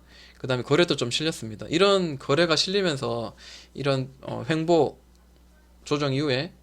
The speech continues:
윗꼬리 이렇게 치면은 결국 여기를 돌파하는 경우가 아래로 깨지는 경우보다는 훨씬 더 많아요, 기본적으로. 그래서 우리는 이제 가능성에 이제 우리가 무게를 둬야 될 텐데, 자, 올라갈 거에 대한 기대감은 무조건 가지는 건 아니지만,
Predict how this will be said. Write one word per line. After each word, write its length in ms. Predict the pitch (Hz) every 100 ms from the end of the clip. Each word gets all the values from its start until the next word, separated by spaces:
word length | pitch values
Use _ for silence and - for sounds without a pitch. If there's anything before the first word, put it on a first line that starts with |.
| _ _ -
윗꼬리 320 | 127 160 139
이렇게 160 | 131
치면은 640 | 131 - 208 202 147 147 98 - - - -
결국 280 | 151 180
여기를 380 | 196 190 160 120
돌파하는 500 | - 147 202 196 165
경우가 540 | 135 120 113 135 202 - _ _ _ _ _ _ _ _ _ _ _ -
아래로 320 | 160 175 143
깨지는 380 | 185 214 196 156
경우보다는 640 | 131 131 120 110 110 165 -
훨씬 220 | 185 196
더 100 | 190
많아요, 640 | 160 - 113 123 117 117 131 - _ _ _ _ _ -
기본적으로. 600 | 120 123 113 101 110 131 - - - -
그래서 140 | 143
우리는 220 | 135 156 151
이제 120 | 131
가능성에 600 | - 131 196 214 185 147
이제 300 | 127 120 117
우리가 460 | 110 131 123 113
무게를 360 | 107 135 156 120
둬야 180 | - 135
될 140 | 131
텐데, 500 | - 113 113 147 110 - - - - -
자, 200 | - 113
올라갈 480 | 135 208 202 175 147
거에 180 | 165 147
대한 300 | 139 131 120
기대감은 500 | 151 156 135 117 107
무조건 300 | 131 185 147
가지는 340 | 147 160 147
건 120 | 131
아니지만, 500 | 110 123 123 107 156